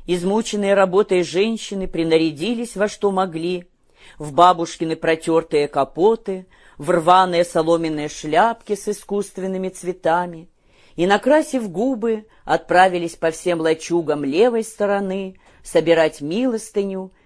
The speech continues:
для осиротевших детей с правой. Не помню, много ли они собрали — но когда они принесли, что смогли, на правой стороне плакали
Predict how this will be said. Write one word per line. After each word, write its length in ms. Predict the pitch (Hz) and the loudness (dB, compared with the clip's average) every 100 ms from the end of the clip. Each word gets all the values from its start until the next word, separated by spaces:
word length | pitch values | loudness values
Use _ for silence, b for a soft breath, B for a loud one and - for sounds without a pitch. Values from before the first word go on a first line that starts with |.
| _ | _
для 200 | 139 151 | -2 0
осиротевших 840 | 143 - 143 139 156 151 - 135 117 | 0 0 -2 -2 -2 -4 -4 -14 -12
детей 680 | 117 - 156 190 220 - _ | -16 -12 -2 0 0 -8 _
с 180 | - - | -20 -20
правой. 640 | - 131 135 131 123 123 _ _ _ _ _ _ _ _ _ | -10 -2 0 -2 -6 -12 _ _ _ _ _ _ _ _ _
Не 200 | 151 196 | -4 -4
помню, 480 | 233 254 302 285 254 | 0 4 4 6 4
много 460 | 254 202 233 247 226 | 2 2 0 2 0
ли 120 | 220 | 2
они 220 | 214 214 | 0 -2
собрали — 760 | 202 208 180 180 190 175 165 165 _ b b b b | -2 -2 0 2 2 -2 -10 -20 _ b b b b
но 140 | 160 | -4
когда 380 | 180 196 175 196 | 4 4 6 4
они 180 | 202 196 | 4 0
принесли, 580 | 196 190 185 185 185 208 | -4 -4 -4 -6 -6 -6
что 240 | - 185 | -4 -4
смогли, 720 | 185 165 151 143 156 208 214 _ _ _ _ _ | -4 -4 -4 -4 -6 -6 -8 _ _ _ _ _
на 160 | 151 170 | -2 0
правой 420 | 180 262 254 247 | 4 4 4 -2
стороне 520 | - 220 220 214 214 | -2 -2 0 -2 -6
плакали 840 | - 165 170 170 - 156 147 143 | -4 0 0 -2 -8 -12 -12 -14